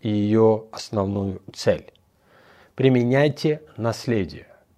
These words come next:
То есть, когда я говорю слово "применяйте наследие", я говорю непосредственно о том, что у вас уже есть, не будет. Удивительно, что рождённые свыше не замечают того, понятно, по каким причинам,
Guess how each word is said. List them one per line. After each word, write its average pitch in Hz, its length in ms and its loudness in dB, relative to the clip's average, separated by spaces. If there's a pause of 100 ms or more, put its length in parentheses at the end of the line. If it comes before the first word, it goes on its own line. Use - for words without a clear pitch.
То 131 80 -4
есть, 123 140 -2
когда 175 240 4
я 170 60 6
говорю 156 280 4
слово 139 320 4
"применяйте 139 600 2
наследие", 135 480 -2
я 123 100 4
говорю 127 280 2
непосредственно 120 600 -2
о 110 40 0
том, 151 160 -2
что 123 220 -2
у 120 60 0
вас 123 340 0
уже 113 300 -2
есть, 127 320 2
не 139 140 0
будет. 135 440 0 (1500)
Удивительно, 165 480 4
что - 180 0
рождённые 135 500 2
свыше 127 600 -2 (520)
не 135 160 2
замечают 131 640 2
того, 110 440 -2 (300)
понятно, 123 360 2
по 113 140 -4
каким 117 340 -4
причинам, 127 540 -4